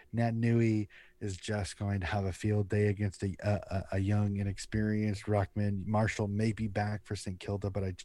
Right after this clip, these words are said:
just don't know if he's gonna be at full, uh, at full tilt. I'm gonna go with the Eagles on this one.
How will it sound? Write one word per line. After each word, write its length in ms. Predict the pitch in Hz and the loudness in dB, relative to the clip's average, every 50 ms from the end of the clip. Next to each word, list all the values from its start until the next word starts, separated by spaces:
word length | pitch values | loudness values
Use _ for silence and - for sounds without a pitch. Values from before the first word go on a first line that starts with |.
| - - | -14 -8
just 200 | - 98 92 - | -6 -6 -6 -4
don't 200 | - 104 98 85 | -4 -4 -4 -2
know 140 | 95 98 98 | -2 -2 -4
if 80 | 92 | -2
he's 160 | - 104 98 | -4 -6 -6
gonna 180 | - - 98 98 | -2 -2 -2 -2
be 200 | 87 101 98 98 | 0 0 0 0
at 160 | 95 85 76 | 0 -2 -4
full, 380 | - - - 98 95 95 92 - - - - - - - - - - - - - | -6 -2 2 2 2 2 2 -2 -6 -16 -18 -18 -18 -18 -18 -18 -20 -18 -10 -4
uh, 60 | 101 107 98 71 87 90 | -2 -2 -2 -2 -4 -6
at 60 | 98 | -4
full 220 | - - 107 104 | 0 2 2 2
tilt. 360 | 95 - - 107 104 101 98 - - | 2 0 0 2 2 2 0 -2 -2
I'm 200 | - 101 107 110 | -2 0 0 0
gonna 180 | 107 110 107 | 0 0 0
go 120 | 98 101 101 | 2 0 0
with 100 | 95 - | 0 0
the 140 | 90 85 98 | -4 -4 -2
Eagles 300 | 101 104 110 110 104 104 | 0 2 2 2 4 2
on 140 | 101 101 | 2 2
this 240 | 101 104 101 - - | 2 0 0 0 -2
one. 380 | 107 107 107 104 104 104 104 | -2 0 0 0 0 -2 -4